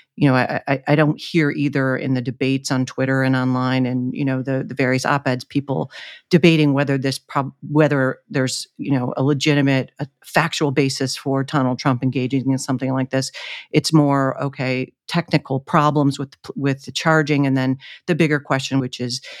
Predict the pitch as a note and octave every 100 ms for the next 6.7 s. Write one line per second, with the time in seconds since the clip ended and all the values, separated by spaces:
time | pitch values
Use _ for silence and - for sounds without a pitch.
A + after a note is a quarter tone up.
0 | - - - D#3 C3+ D3 - C#3+ B2+ C3
1 | C3 C3 - C3+ C3 C3 C3 - C3 C#3
2 | G#3+ F#3 D3+ D#3 - C#3+ B2 B2+ B2 -
3 | D3 C3 C3 C3 C3+ C3 B2 C#3+ D#3 D#3
4 | B2+ B2 C3 - B2+ C3 B2 B2 C3+ -
5 | _ C#3 - C#3+ C#3 B2+ B2 - - C#3
6 | B2+ B2+ B2+ B2 - -